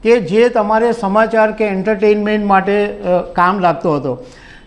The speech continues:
એમાં એક બીનાકા ગીતમાલા કરીને કાર્યક્રમ સાત વાગે આવતો હતો અને આ કાર્યક્રમને સાંભળવા માટે રીતસર લોકો રેડિયો લઈને બેસી જતા હતા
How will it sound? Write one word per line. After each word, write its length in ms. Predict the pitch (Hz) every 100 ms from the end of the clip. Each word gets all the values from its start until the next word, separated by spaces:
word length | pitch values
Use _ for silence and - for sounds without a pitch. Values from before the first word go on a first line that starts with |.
| -
એમાં 640 | 180 208 254 247 226 226 - - - - - - - - - - - - -
એક 420 | 247 247 - 185
બીનાકા 640 | 185 208 220 269 269 277 262
ગીતમાલા 640 | 175 226 262 233 233 247
કરીને 580 | 240 220 233 226 240 247
કાર્યક્રમ 600 | 240 185 196 226 220 226
સાત 380 | 226 180 214 220
વાગે 240 | 202 196
આવતો 320 | 190 175 220
હતો 240 | 202 185 185
અને 520 | - 175 214 233 240
આ 340 | 240 180 226
કાર્યક્રમને 1040 | 226 208 185 196 220 220 208 208 214 220
સાંભળવા 540 | 220 190 175 185 208 220
માટે 460 | 196 185 214 220
રીતસર 760 | 185 143 214 254 - 226 196 185 - - -
લોકો 440 | 147 190 208 226 254
રેડિયો 420 | 180 196 214 240
લઈને 340 | 226 202 220
બેસી 380 | 220 190 180 233
જતા 240 | 202 170 185
હતા 220 | 196